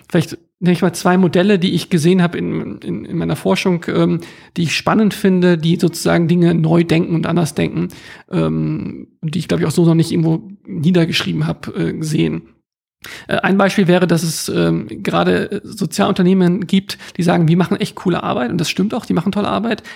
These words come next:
aber dieser, diese Idee des Wachstums schätzen wir nicht, ja. Und auch diese Idee, dass wir vorgeben müssen, exakt was sein muss. Und die entwickeln gerade so ein Franchise-System,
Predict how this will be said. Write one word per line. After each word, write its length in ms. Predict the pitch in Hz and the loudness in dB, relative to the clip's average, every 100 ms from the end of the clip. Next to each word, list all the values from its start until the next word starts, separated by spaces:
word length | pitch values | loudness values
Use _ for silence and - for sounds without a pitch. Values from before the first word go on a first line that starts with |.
| - - _ | -20 -20 _
aber 340 | 185 190 185 - _ _ _ | -2 2 0 -2 _ _ _
dieser, 520 | 170 185 180 - - _ _ | 0 2 2 0 -10 _ _
diese 220 | 160 170 | -2 0
Idee 220 | 185 165 220 | 2 4 4
des 220 | 170 - | 2 -2
Wachstums 460 | 165 - - 185 | -6 -4 0 0
schätzen 340 | - 180 - 160 | 0 -2 2 4
wir 80 | 160 | 4
nicht, 260 | 147 - | 0 -4
ja. 140 | 175 165 | -6 -4
Und 160 | 170 | -4
auch 80 | 175 | -4
diese 180 | 160 185 | 0 0
Idee, 260 | 160 190 | 2 2
dass 280 | 202 165 - | 2 0 0
wir 160 | 175 185 | 2 2
vorgeben 480 | - 190 170 175 170 | 0 0 4 4 4
müssen, 180 | 170 | 2
exakt 460 | - 160 185 165 - | -2 -2 -2 -4 -4
was 180 | 175 - | -4 -2
sein 220 | 165 170 | -2 -2
muss. 260 | - - - - - - | -4 -8 -10 -16 -20 -4
Und 160 | 170 | 0
die 140 | 170 202 | 2 2
entwickeln 360 | 175 202 208 | 2 2 0
gerade 280 | 180 180 185 | 2 0 0
so 100 | 175 | 2
ein 140 | 175 - | 2 0
Franchise-System, 1300 | - 196 226 - 170 160 170 156 - 165 185 226 | 0 0 2 0 0 0 -2 -4 -2 0 0 -2